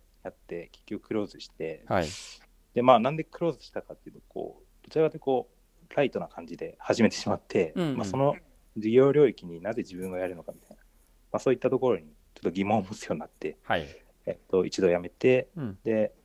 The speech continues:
Speaker 1: まあ、改めて自分が本当に解決したい課題、すべき課題ってなんだろうっていうところで、
Speaker 2: うん。
Speaker 1: えっと、自分が苦痛を感じた。
Speaker 2: うん。
Speaker 1: で、今後産業にとって重要な部分。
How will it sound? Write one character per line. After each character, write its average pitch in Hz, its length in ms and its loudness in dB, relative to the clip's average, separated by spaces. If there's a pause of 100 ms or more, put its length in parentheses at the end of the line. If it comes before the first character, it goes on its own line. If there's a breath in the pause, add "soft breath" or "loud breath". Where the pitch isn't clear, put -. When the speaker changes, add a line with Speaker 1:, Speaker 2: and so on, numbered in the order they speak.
(100)
Speaker 1:
ま 107 120 10
あ、 120 120 10
改 156 120 0
め 123 40 -2
て 95 80 -6
自 92 140 -12
分 104 140 -6
が 104 100 -10
本 104 140 -12
当 - 120 -14
に 95 220 -8
解 98 200 -6
決 - 200 -12
し - 80 -14
た 82 100 -4
い 80 80 -12
課 - 120 -8
題、 78 240 -4
す - 160 -16
べ 90 80 0
き 80 80 -4
課 78 100 -4
題 80 100 -4
っ - 20 -20
て - 200 -20 (140)
な 95 100 2
ん 92 60 0
だ 80 80 -2
ろ 78 60 -14
う - 40 -20
っ - 80 -20
て - 80 -12
い - 80 -6
う - 40 -16 (400 loud breath)
と - 120 -20
こ 110 100 2
ろ 113 60 0
で、 147 180 6
Speaker 2:
う 117 40 4
ん。 - 20 4
Speaker 1:
え - 40 -4
っ - 20 -8
と、 92 580 -4 (580)
自 113 100 -2
分 123 160 0
が - 300 -2 (300)
苦 - 100 -20
痛 - 120 -2
を 101 60 2
感 98 160 -2
じ - 120 -14
た。 90 140 -6 (260)
Speaker 2:
う 127 60 -4
ん。 95 160 -4 (160)
Speaker 1:
で、 120 120 0
今 117 200 -6
後 113 180 4
産 110 220 -2
業 110 160 0
に 107 60 -4
と 117 80 -2
っ - 20 -6
て - 340 -12 (140)
重 98 140 -2
要 95 120 0
な 95 80 0
部 92 100 -2
分。 - 140 -12